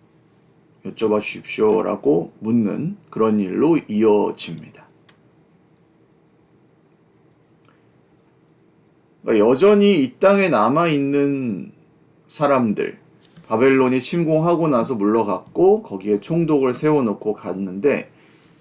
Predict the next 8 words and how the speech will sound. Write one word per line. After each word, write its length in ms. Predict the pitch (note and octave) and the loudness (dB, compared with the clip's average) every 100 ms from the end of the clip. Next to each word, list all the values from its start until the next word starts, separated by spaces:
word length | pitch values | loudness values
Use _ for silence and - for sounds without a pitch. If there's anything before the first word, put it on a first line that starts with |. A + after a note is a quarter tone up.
| _ _ _ _ _ _ _ - | _ _ _ _ _ _ _ -4
여기에 460 | - E3 F3+ F3 E3 | -2 0 2 0 0
남아있는 580 | B2+ A#2+ D3+ D3+ C#3 C#3 | 0 2 4 2 0 -2
사람들은 720 | C3+ C3+ C3 B2 C3 C3+ C3 | -2 -2 -2 0 0 -2 -2
여전히 800 | G2 A2 C#3+ D#3 D#3 D#3 D3+ D3+ | -2 0 0 0 0 0 0 -2
하나님께 680 | D3+ F#3 G#3 G#3 F#3+ F3 E3+ | -2 0 2 2 2 -2 -2
돌아오고 640 | A2+ A#2 B2+ B2 A#2 B2+ | 0 4 4 2 0 0
회개할 400 | E3+ E3 D#3+ C#3+ | 0 2 2 0
생각보다는 1160 | C#3 C#3 C3 A#2+ - G2+ G2+ F#2+ F2 - G3 | 0 -6 -4 -6 -4 -4 -4 -8 -10 -8 -8